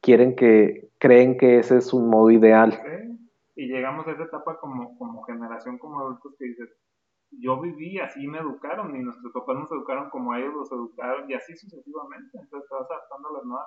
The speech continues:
Speaker 2: realidades, y quizás nosotros hablamos como pensamos que nunca íbamos a hablar diciendo, "Es que en mi tiempo era mejor", y
Speaker 1: No,
Speaker 2: realmente
Speaker 1: o sea,
Speaker 2: fue lo que
Speaker 1: hay,
Speaker 2: viviste.
Speaker 1: hay todavía muchas cosas que me sacan así como que, como que sí me hacen pensar mucho,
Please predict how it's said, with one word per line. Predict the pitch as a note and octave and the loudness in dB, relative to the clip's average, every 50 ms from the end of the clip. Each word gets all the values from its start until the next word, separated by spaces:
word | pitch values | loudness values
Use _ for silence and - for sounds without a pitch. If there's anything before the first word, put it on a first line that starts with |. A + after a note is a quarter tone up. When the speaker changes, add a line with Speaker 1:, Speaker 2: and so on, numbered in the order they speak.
| - C#3+ | -16 -16
Speaker 2:
realidades, | C3 B2+ A#2 A2+ A2+ A#2+ - C3 - - _ | -16 -16 -16 -18 -18 -20 -20 -20 -20 -20 _
y | - C3 - _ | -20 -20 -20 _
quizás | B2+ A#2+ - C3+ C3+ C3+ C#3+ | -20 -16 -14 -14 -14 -14 -14
nosotros | C#3+ C3+ _ - D#3 D3+ D3+ | -18 -20 _ -20 -20 -18 -16
hablamos | C#3 C3+ C3+ C3+ D3 D3+ - _ _ _ _ _ _ _ _ _ _ _ _ | -14 -12 -12 -12 -14 -16 -18 _ _ _ _ _ _ _ _ _ _ _ _
como | - B2+ B2 B2 A#2+ A#2+ - - _ _ _ _ | -18 -16 -14 -14 -14 -16 -18 -20 _ _ _ _
pensamos | - C3 A#2+ B2+ C3 C#3+ C#3+ - | -20 -16 -14 -14 -14 -14 -14 -14
que | C3+ | -12
nunca | B2 B2+ B2 B2 C#3+ | -12 -12 -12 -12 -14
íbamos | C#3 C#3 C#3+ C3+ C3+ | -14 -14 -14 -12 -12
a | B2 | -10
hablar | A#2+ B2 B2+ B2+ | -10 -10 -10 -10
diciendo, | C3 B2+ B2 B2+ A#2+ A#2 A#2+ | -12 -14 -14 -14 -14 -12 -12
"Es | C3 C3+ C3+ - | -12 -12 -14 -16
que | F#3 | -18
en | F#3 F#3 | -18 -18
mi | F3+ F3 F3 | -20 -20 -20
tiempo | - F#3+ G3 G3 G3 F#3+ F#3 F#3+ | -18 -16 -16 -16 -16 -16 -14 -14
era | F#3 F#3 F3+ | -12 -14 -14
mejor", | F3+ F3 E3+ _ F3+ F3+ E3+ E3 C3+ - - B2 | -16 -20 -16 _ -8 -8 -8 -8 -10 -12 -18 -18
y | B2 A2+ A2+ A2 A2 G#2 G#2 _ _ _ _ _ _ _ _ _ _ _ _ _ | -18 -18 -18 -20 -20 -20 -20 _ _ _ _ _ _ _ _ _ _ _ _ _
Speaker 1:
No, | - F3 A#3+ C#4 D4+ D4 | -2 0 2 4 4 4
Speaker 2:
realmente | C4 - F#3 E3 | 6 6 6 6
Speaker 1:
o | F3 | 8
sea, | E3 F#3 C#3+ | 6 4 4
Speaker 2:
fue | C#3+ D3 | 2 0
lo | E3+ | -2
que | D#3+ D3 C3 B2 F3 | -4 -4 0 4 4
Speaker 1:
hay, | F#3 F#3 | 4 4
Speaker 2:
viviste. | - - - G#3+ F#3 E3+ F3 _ _ _ _ _ _ _ _ - | 2 -2 -14 -14 -14 -14 -16 _ _ _ _ _ _ _ _ 0
Speaker 1:
hay | E3+ E3+ | 0 2
todavía | E3+ G3 G#3+ G3 G3 G3 | 4 4 4 4 2 0
muchas | G3 G3 G3 G3 - G3 F#3+ | 0 -2 -2 -2 -2 -2 0
cosas | - F#3+ F#3 F#3 F#3 | 2 2 2 2 2
que | - - C#3 | 0 0 0
me | B2 A#2 G#2+ | 0 0 0
sacan | A2+ C3 B2+ B2+ - D#3+ D#3+ D#3 | 2 2 2 4 4 4 4 4
así | C#3+ - - - B2 | 4 2 2 -2 -2
como | - - D#3 D3 C#3 C3 A2+ | 2 4 4 6 6 4 2
que, | - - A2 - | 0 -4 -4 0
como | - B2+ A#2+ A#2 G#2+ | 2 2 2 2 0
que | - A#2+ | -2 0
sí | - B2+ B2+ C3+ C3 | 4 6 6 6 6
me | C3 C#3 C#3 - | 4 6 6 6
hacen | D3+ E3+ D3+ D3 C#3 | 6 4 2 2 4
pensar | - B2 A2+ - - B2+ C3 | 4 2 4 4 4 4 4
mucho, | C3 B2 B2 B2 B2 B2+ B2+ B2+ C#3 D#3 D#3+ D#3+ D#3+ D#3+ - | 2 2 0 2 2 2 4 4 4 4 4 4 0 -6 -16